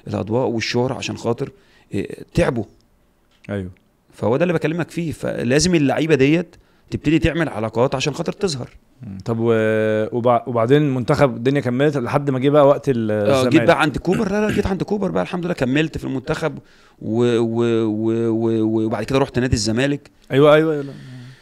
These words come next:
Speaker 2: مش رحت نادي الزمالك كده بسرعة كده؟ لا،
Speaker 1: آه.
Speaker 2: بالراحة.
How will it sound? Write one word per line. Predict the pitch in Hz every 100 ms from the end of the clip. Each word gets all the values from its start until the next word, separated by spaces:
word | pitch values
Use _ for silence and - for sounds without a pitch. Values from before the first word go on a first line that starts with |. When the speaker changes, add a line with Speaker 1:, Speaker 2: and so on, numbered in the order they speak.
| -
Speaker 2:
مش | -
رحت | 139 - 120
نادي | 139
الزمالك | 123 135 139
كده | 151
بسرعة | - 160 160
كده؟ | 160 165 165
لا، | 147
Speaker 1:
آه. | - 120 110 110
Speaker 2:
بالراحة. | 117 147